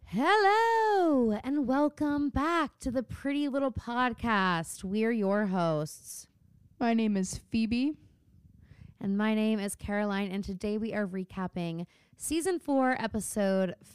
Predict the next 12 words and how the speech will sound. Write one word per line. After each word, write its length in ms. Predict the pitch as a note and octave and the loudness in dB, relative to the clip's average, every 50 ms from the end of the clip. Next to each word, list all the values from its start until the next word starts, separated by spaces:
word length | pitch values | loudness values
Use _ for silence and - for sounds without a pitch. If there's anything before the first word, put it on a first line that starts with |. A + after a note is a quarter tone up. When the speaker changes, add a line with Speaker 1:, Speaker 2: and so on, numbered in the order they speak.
| - - - | -20 -10 -6
Speaker 1:
fifteen 800 | G3+ G3+ A#3+ B3+ - - - - C4 A#3+ G#3 G3 F#3 F#3+ G3+ G#3+ | -4 -4 -4 -4 -8 -10 -8 -4 -2 0 0 0 0 0 0 0
of 380 | - - G3 F#3 F#3 F#3+ F3+ _ - | -2 -2 -2 -2 -2 -2 -4 _ -6
Pretty 180 | - F#3 F#3+ | -4 -4 -2
Little 220 | F#3+ G3+ G3+ G3+ G#3+ | -2 -2 -2 -2 -2
Liars. 640 | G#3 F3 D#3+ E3 E3 E3+ E3 F3 F#3+ G#3+ - - _ _ _ _ _ _ _ _ _ _ - | 0 0 0 0 0 0 -2 -2 -4 -6 -8 -12 _ _ _ _ _ _ _ _ _ _ -8
Do 100 | - G#3+ | -4 -2
you 340 | G#3 G#3 G3 F#3+ F#3 F#3 F3+ | -2 0 -2 -2 -2 -2 -2
know 220 | F3+ F3 E3+ E3+ | -2 -2 -2 -2
the 80 | D#3+ E3+ | -2 -2
name 200 | E3+ E3+ E3 D3+ | -2 -4 -4 -6
of 140 | B2+ A2+ - | -6 -8 -8
it? 300 | F#2 E2+ - - - | -8 -10 -10 -10 -12